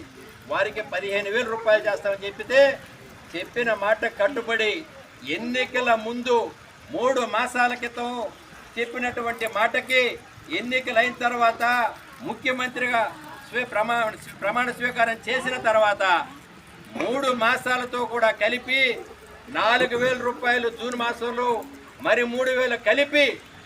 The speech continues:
ఏడు వేల రూపాయలు ఒకేసారి ఇచ్చి చరిత్రలో ఎక్కినటువంటి ముఖ్యమంత్రి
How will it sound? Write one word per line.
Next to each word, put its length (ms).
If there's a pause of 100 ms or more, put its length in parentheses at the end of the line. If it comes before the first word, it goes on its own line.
(120)
ఏడు 500
వేల 260
రూపాయలు 600
ఒకేసారి 680
ఇచ్చి 500
చరిత్రలో 480 (340)
ఎక్కినటువంటి 680
ముఖ్యమంత్రి 760